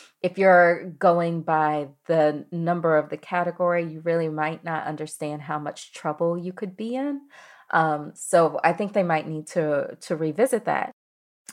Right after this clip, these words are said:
And another thing I've been thinking about is that while I, I don't want this hurricane season to get any worse, and I definitely don't wanna downplay how bad it has been for the people who have been affected by it,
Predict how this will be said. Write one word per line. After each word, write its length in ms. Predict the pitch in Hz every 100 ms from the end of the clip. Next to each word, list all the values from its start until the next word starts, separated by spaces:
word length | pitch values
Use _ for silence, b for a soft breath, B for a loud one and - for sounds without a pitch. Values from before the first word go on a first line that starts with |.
| -
And 100 | 214
another 360 | 220 240 311 320
thing 180 | 269 208
I've 200 | 190 190
been 160 | 180
thinking 460 | 185 311 320 277 220
about 320 | 196 180 170
is 160 | 170 170
that 300 | 175 - -
while 340 | 185 190 180 -
I, 320 | 202 233 185 -
I 100 | 196
don't 320 | 185 190 202
want 240 | 190 190 190
this 200 | 185 185
hurricane 460 | 180 170 202 175
season 460 | 170 170 160 170 170
to 100 | -
get 200 | 165 160
any 200 | 165 165
worse, 720 | 160 156 160 185 185 - - - _ b b -
and 300 | 170 160 160
I 80 | 170
definitely 360 | 180 190 214
don't 200 | 190 180
wanna 320 | 185 175 170 165
downplay 640 | 165 165 175 165 180 170
how 220 | 165 170
bad 280 | 156 165 160
it 140 | 165
has 220 | 165 151 -
been 500 | 151 151 160 170 -
for 100 | -
the 100 | 165 160
people 320 | 165 160 160
who 100 | 160
have 160 | 151
been 340 | - 156 147 147
affected 460 | 151 - - - 202
by 180 | 202 202
it, 200 | 202 196